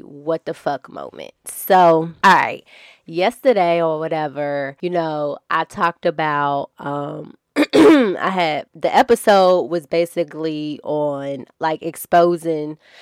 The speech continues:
not even exposing Men of the Cloth. I was talking about a scandal that happened at a church I used to go to with the, uh, pastor and shit or whatever, right? So, you know, I, you know,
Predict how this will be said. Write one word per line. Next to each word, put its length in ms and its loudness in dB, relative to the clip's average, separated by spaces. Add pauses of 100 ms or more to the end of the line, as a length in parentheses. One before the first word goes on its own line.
(140)
not 160 4
even 240 2
exposing 800 -2
Men 160 -2
of 100 -6
the 80 -8
Cloth. 320 0
I 120 -6
was 200 -10
talking 340 -2
about 360 -4
a 40 -8
scandal 440 -4
that 240 -6
happened 360 -6
at 120 -8
a 80 -10
church 400 -4
I 80 -6
used 300 -12
to 100 -8
go 240 -8
to 280 -12
with 220 -12
the, 180 -10
uh, 300 -8
pastor 600 -6
and 180 -12
shit 260 -14
or 80 -12
whatever, 380 -14
right? 280 -6 (520)
So, 920 6
you 180 -4
know, 140 -2
I, 220 0 (100)
you 180 -4
know, 360 -2